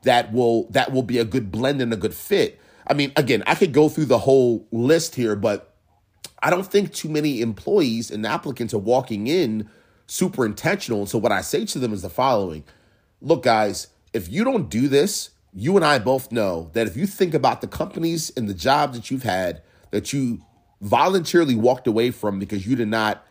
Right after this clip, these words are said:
you were not, no, you were no longer engaged, you were no longer happy, you were no longer fulfilled. I guarantee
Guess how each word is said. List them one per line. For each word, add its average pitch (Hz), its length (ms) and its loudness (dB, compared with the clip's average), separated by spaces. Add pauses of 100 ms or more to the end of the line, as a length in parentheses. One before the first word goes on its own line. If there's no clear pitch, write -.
(120)
you 127 100 -2
were 120 140 0
not, 113 260 0
no, 117 220 -4
you 131 120 0
were 117 100 0
no 123 120 2
longer 107 380 0
engaged, 131 680 -4 (220)
you 120 80 0
were 123 80 2
no 113 120 0
longer 98 340 -4
happy, 135 600 -4 (220)
you 127 140 0
were 123 40 0
no 113 140 0
longer 101 340 -4
fulfilled. 95 720 -2
I 143 120 0
guarantee 151 720 -2